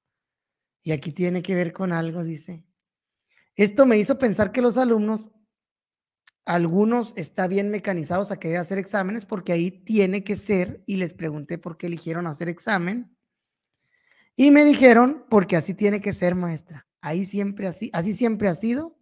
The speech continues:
Yo me quedé sorprendida de cómo ellos tan jóvenes y diciendo un paradigma. Ok, aquí hay una historia muy buena sobre esto, pero la voy a contar despuesito.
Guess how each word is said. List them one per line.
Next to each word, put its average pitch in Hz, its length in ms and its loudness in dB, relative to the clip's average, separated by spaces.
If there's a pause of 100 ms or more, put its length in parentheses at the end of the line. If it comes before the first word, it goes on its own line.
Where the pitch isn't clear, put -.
(600)
Yo 208 180 4
me 220 180 -2
quedé 180 240 -2
sorprendida 180 520 -4
de 185 140 -4
cómo 180 220 -8
ellos 196 200 -8
tan 156 140 -12
jóvenes 190 600 -12 (540)
y 180 120 -6
diciendo 165 540 -4
un 175 160 -6
paradigma. 143 720 -10 (760)
Ok, 143 280 -12 (200)
aquí 214 200 0
hay 214 120 2
una 262 120 2
historia 262 340 2
muy 262 140 0
buena 240 240 0
sobre 190 260 0
esto, 226 220 -8
pero 147 240 -8
la 127 160 -14
voy 123 160 -20
a 139 100 -12
contar 143 320 -8
despuesito. 160 680 -14